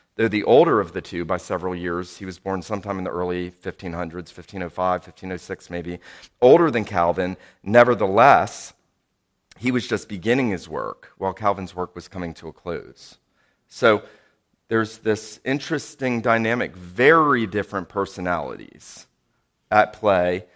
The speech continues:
and that is gonna play into the influence. Now, let me just go ahead and, uh, pick back up on the trumpet blast that you've heard about from Ivor and from Brian already,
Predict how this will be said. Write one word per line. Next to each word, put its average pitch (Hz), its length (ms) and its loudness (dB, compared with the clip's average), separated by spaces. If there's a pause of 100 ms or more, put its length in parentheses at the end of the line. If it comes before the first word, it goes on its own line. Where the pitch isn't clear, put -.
(320)
and 117 180 0
that 120 160 10
is 120 280 0
gonna 117 240 -2
play 110 340 2
into 110 400 -4
the 107 160 -4
influence. 131 400 -6
Now, 123 100 4
let 147 140 4
me 175 80 -2
just 151 320 -6
go 139 160 4
ahead 123 440 4
and, 107 500 0 (760)
uh, 110 140 4
pick - 260 -2
back 131 220 8
up 131 140 4
on 117 80 0
the 113 40 2
trumpet 131 400 0
blast 107 320 4
that 113 60 -12
you've 98 140 -12
heard 113 140 0
about 104 220 2
from 104 160 -4
Ivor 107 460 4
and 98 220 -4
from 95 560 -2 (580)
Brian 101 720 2
already, 98 580 0